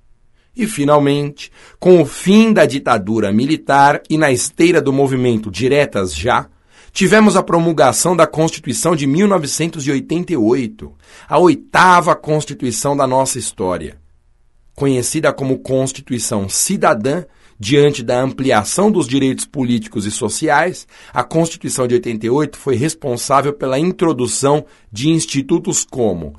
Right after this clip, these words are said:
o habeas data, o mandado de injunção e a inconstitucionalidade por omissão, mantendo o país como uma república presidencialista e um Estado federativo.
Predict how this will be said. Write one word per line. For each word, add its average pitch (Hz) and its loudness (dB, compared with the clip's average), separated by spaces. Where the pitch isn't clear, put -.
o 131 -4
habeas 104 0
data, 110 -2
o 147 0
mandado 120 2
de 95 -8
injunção 135 -2
e 139 2
a 135 4
inconstitucionalidade 151 0
por 147 2
omissão, 110 -2
mantendo 131 0
o 123 -2
país 131 0
como 135 -4
uma 131 0
república 113 -4
presidencialista 135 0
e 147 -2
um 147 2
Estado 131 2
federativo. 139 -2